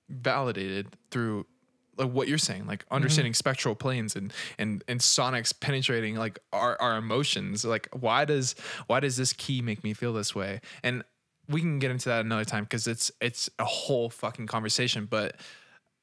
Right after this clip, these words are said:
Speaker 1: super, like, you're right. It's super fucking interesting, even as somebody that does it all the time, for me to have context in, in music the-, like, learning music theory is another, is another way to express
Speaker 2: Mm-hmm.
Speaker 1: myself through music more accurately. And,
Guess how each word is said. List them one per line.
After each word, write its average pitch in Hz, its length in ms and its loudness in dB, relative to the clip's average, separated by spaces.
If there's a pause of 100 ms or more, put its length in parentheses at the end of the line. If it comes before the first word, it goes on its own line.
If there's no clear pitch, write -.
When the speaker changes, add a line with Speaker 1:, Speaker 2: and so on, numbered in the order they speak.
(240)
Speaker 1:
super, 175 480 4
like, 151 220 2
you're 160 160 4
right. 147 280 2
It's - 240 2
super 160 400 4
fucking 127 300 0
interesting, 117 500 0
even 156 280 2
as 127 140 2
somebody 127 300 0
that 110 320 -6
does 123 220 4
it 120 60 0
all 107 120 2
the 107 60 -4
time, 107 300 0
for 117 120 -4
me 123 140 0
to 120 80 0
have 113 260 -2
context 120 560 -2
in, 104 240 -4 (240)
in 120 160 0
music 127 260 0
the-, - 220 -4
like, 156 140 2
learning 214 200 2
music 202 240 -2
theory 247 240 0
is 131 140 -2
another, 170 420 0 (300)
is 143 160 2
another 160 440 2
way 160 200 2
to 135 320 0 (100)
express - 480 2
Speaker 2:
Mm-hmm. 127 140 -4
Speaker 1:
myself 135 420 4
through 127 200 0
music 120 260 0
more 123 400 0
accurately. 104 600 0
And, 104 220 -2